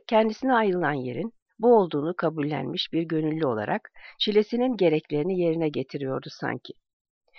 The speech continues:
Oysa zaten çirkinlerden hoşlanan Zehra'nın bile sabır ve tahammül sınırlarını zorlayan bir çirkinliği vardı Rıdvan'ın. Sevimli ya da şirin olma şansı bile bırakmayan kaba bir çirkinlikti bu. Kendinin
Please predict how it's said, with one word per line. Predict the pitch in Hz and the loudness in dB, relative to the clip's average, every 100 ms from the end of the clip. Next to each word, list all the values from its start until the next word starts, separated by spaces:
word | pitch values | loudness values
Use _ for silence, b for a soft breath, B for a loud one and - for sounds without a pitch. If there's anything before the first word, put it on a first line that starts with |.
| B - | B 4
Oysa | 240 - 240 - - | 4 8 6 6 -2
zaten | 190 240 262 220 214 | 4 4 4 -2 -4
çirkinlerden | 185 180 196 190 185 190 202 | -4 -4 -2 2 2 0 -2
hoşlanan | 160 - 151 165 156 | -4 -2 -4 -2 -4
Zehra'nın | 156 160 160 160 160 160 | -4 -4 -2 -2 -2 -2
bile | 113 139 247 B B | -2 -2 -2 B B
sabır | _ 190 185 240 196 | _ 0 2 2 4
ve | 170 - - | 2 0 -4
tahammül | 160 185 196 254 | -2 -2 -2 -4
sınırlarını | - 196 190 185 185 180 | -2 0 2 0 0 0
zorlayan | 180 180 175 185 190 165 | 2 2 2 0 0 -2
bir | 160 | -4
çirkinliği | - 156 - 156 151 139 | -4 -6 -6 -4 -2 -2
vardı | 131 131 - | -2 -2 -6
Rıdvan'ın. | 139 131 123 131 - - _ _ _ _ B B | -8 -4 -4 -4 -10 -20 _ _ _ _ B B
Sevimli | - 240 262 269 269 | 2 4 6 4 4
ya | 190 | 2
da | 165 | 2
şirin | 143 - 214 220 | -2 0 2 2
olma | 143 143 131 | 0 -2 -4
şansı | - 170 - 202 | -2 -2 -2 -4
bile | 151 147 | -2 -2
bırakmayan | 156 160 - 120 156 208 B B | 0 0 0 -2 -2 -4 B B
kaba | - 190 208 196 | -2 2 2 0
bir | 190 | -4
çirkinlikti | - 170 - 156 151 - 107 104 | -4 -6 -6 -6 -6 -6 -10 -8
bu. | 82 _ - - - _ _ _ _ _ B B B | -8 _ -20 -20 -20 _ _ _ _ _ B B B
Kendinin | 233 254 262 269 | 4 6 6 2